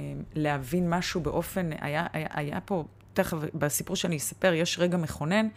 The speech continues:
כשהיא הייתה בגן חובה, אה, אני הגעתי איזה ערב להכין ארוחת ערב, הספקתי, חתכתי ירקות, ואז לא שמתי לב מה היא עושה, אבל ראיתי שהיא עומדת ליד הוויטרינה של הגינה, והיא ככה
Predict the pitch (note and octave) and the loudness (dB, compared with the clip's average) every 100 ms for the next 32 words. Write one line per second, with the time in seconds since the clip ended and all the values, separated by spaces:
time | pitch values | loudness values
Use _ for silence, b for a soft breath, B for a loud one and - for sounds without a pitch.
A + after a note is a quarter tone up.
0 | B B B - F#3 F#3+ G3 F3+ D3+ E3 | B B B 2 4 6 4 4 4 2
1 | E3+ - - D3+ C3 C3+ C#3 A#3+ b b | 2 -2 -6 -4 -2 0 0 -2 b b
2 | b b b b D#3+ D#3 D3+ D3 D3 D3 | b b b b -4 -2 -2 -2 -4 -6
3 | - D#3 D3+ D3 D#3 D3+ D#3+ C#3+ C#3+ C#3+ | -6 -4 -2 0 0 0 -4 -6 -6 -8
4 | C#3 - D3+ C#3+ C#3 C3+ C#3 C#3 C3 - | -8 -8 -8 -6 -8 -10 -12 -10 -10 -8
5 | C3+ A#2+ C3+ - F3 E3+ A#2+ - E3 F3 | -8 -8 -10 -6 -6 -4 -6 0 0 0
6 | - F3+ - D#3+ - - D3+ C3 - B3 | -6 -8 -8 -8 -6 -6 -6 -4 4 4
7 | - B B B B B - - G3+ A3 | 4 B B B B B -6 0 4 4
8 | G#3 - b b b b b A3+ C#4+ C4 | 2 -6 b b b b b 0 0 2
9 | A#3 A3 G#3 G3+ F#3 - C4 G#3 E3+ F3+ | 2 2 2 2 0 -2 -2 -2 -2 -2
10 | G#3+ - F3+ E3 F3+ G3+ F3 E3+ F#3 D#3+ | -2 -4 -2 -2 -2 -4 -2 -2 -2 -4
11 | F#3 F3+ F#3 - D#3 D3 C#3+ D#3 C4+ D4+ | -4 -2 -2 -4 -6 -8 -6 -4 -2 -2
12 | E3+ E3 D#3 D#3+ - - - - - E3 | -4 -4 -4 -6 -12 -20 -20 -12 -8 -6
13 | F3 D#3+ - | -4 -4 -4